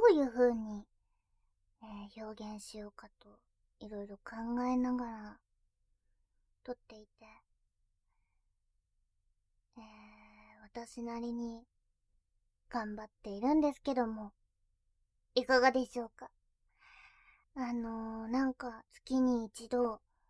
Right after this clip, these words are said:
録音をさせていただいていて、もう、山田ジェミコの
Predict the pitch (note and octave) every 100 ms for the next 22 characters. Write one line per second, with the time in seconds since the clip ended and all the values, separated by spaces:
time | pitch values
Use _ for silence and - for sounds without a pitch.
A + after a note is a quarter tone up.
0 | _ _ _ _ - B3 - A#3 A#3 A3+
1 | A3+ A#3 A#3 A3 A#3 A3+ A#3 A#3 A#3 -
2 | A3+ A3 - B3 A3+ A3+ _ _ _ _
3 | _ - B3+ C4+ C4 A#3+ A3 _ _ _
4 | _ _ _ _ _ _ - B3+ C#4 C#4+
5 | C#4+ C#4 D4+ D#4 D4 - B3 A3 G3+